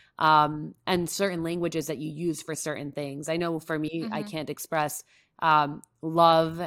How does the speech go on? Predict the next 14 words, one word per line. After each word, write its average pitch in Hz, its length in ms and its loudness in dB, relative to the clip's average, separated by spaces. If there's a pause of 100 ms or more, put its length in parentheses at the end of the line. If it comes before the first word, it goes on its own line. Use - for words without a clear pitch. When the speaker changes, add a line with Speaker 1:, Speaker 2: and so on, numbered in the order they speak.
Speaker 1:
and 147 360 -6
affection 165 760 -4
or 156 160 -8
even 156 240 -6
anger 156 720 -4 (380)
and 160 120 -2
things 165 220 -2
like 156 200 -4
that, 160 240 2
that 160 180 -4
there 160 160 2
are 147 40 -8
strong 165 540 0
emotions 202 800 -4